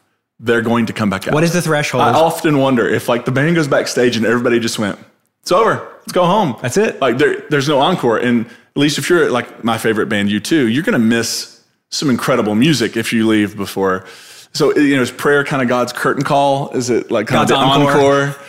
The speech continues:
Speaker 1: Um, and, and so he-, here's the thing. I, I think that if we want to say that prayer works and that we ask for A and God gives us, uh, you know, exactly what we ask
Speaker 2: Mm-hmm.
Speaker 1: for, um, that only makes sense when we get it.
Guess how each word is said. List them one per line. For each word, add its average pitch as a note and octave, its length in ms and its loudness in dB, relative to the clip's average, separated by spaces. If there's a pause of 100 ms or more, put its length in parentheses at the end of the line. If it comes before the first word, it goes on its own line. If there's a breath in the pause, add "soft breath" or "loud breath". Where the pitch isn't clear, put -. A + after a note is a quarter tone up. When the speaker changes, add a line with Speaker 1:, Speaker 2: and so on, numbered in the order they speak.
(460 loud breath)
Speaker 1:
Um, A2 520 -2 (160)
and, C#3+ 280 2
and D3 140 2
so C#3+ 160 2
he-, D#3+ 160 2 (260)
here's D3 440 0
the B2+ 80 -2
thing. D2+ 320 -6 (100)
I, C3 220 -2
I D#3 160 0
think C3 400 -2
that A2+ 420 -2 (340)
if C3 160 -2
we D#3+ 100 6
want E3+ 160 2
to D3+ 40 0
say C3 200 0
that A#2 140 0
prayer C#3+ 280 2
works A#2 280 2
and A2 100 0
that G2+ 100 -2
we C3+ 160 4
ask B2+ 220 -2
for - 200 -2
A G#2 320 0 (460 loud breath)
and G2+ 320 0
God A2 280 0
gives G#2+ 220 0
us, G2 220 -4 (240)
uh, - 160 0
you A2 100 2
know, G2 100 0
exactly A2 380 0
what G#2+ 140 2
we G#2+ 120 2 (120)
ask G#2+ 240 0
Speaker 2:
Mm-hmm. A#2+ 100 0
Speaker 1:
for, F#2 340 0 (400 soft breath)
um, F#2 440 -4 (540)
that C#3 160 2
only D3+ 220 2
makes C#3+ 220 0
sense A#2+ 200 0
when A2+ 100 0
we A2+ 60 2
get F2+ 180 0
it. - 180 -6